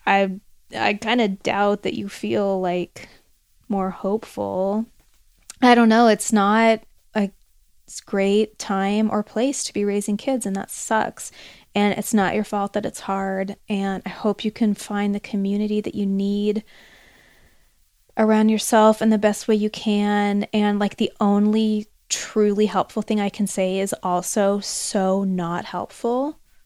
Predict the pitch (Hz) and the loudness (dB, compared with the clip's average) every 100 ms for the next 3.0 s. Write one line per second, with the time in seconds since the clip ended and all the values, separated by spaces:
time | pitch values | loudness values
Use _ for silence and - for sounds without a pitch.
0 | _ _ - 190 185 - - - 185 202 | _ _ -4 -2 -4 -8 -8 -8 -6 -4
1 | 240 - _ _ - _ _ _ _ _ | -6 -10 _ _ -20 _ _ _ _ _
2 | - 208 - - 208 208 208 196 196 - | -6 -4 -4 -4 -4 -4 -6 -6 -8 -14